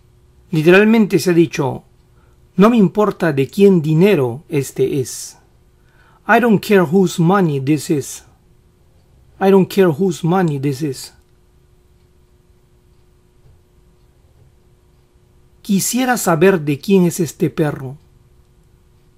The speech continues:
Aquí el "quisiera" de "quisiera saber" es mejor expresado con "I'd like".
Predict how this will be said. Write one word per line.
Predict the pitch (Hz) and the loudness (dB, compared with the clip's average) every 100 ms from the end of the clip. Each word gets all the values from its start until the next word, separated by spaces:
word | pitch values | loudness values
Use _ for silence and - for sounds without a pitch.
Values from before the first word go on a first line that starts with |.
| _ _ _ | _ _ _
Aquí | - 170 269 254 | -4 -2 0 0
el | 196 135 | 0 0
"quisiera" | 190 156 - 226 220 143 120 127 - _ _ | -4 -4 -2 2 2 2 -2 -8 -16 _ _
de | 156 165 160 131 127 - | 2 4 4 0 -6 -12
"quisiera | - 165 - 226 214 | -6 -6 -2 -2 -2
saber" | - 151 180 143 139 - _ _ _ _ _ | -2 0 0 0 -6 -14 _ _ _ _ _
es | 226 190 | 0 4
mejor | 185 208 196 | 4 4 2
expresado | 175 - 156 156 185 165 | 0 -4 -2 0 0 0
con | - 139 127 120 139 _ _ _ - | -2 -4 -4 -10 -14 _ _ _ 0
"I'd | 185 165 | 0 2
like". | 175 170 127 - | 2 2 -2 -12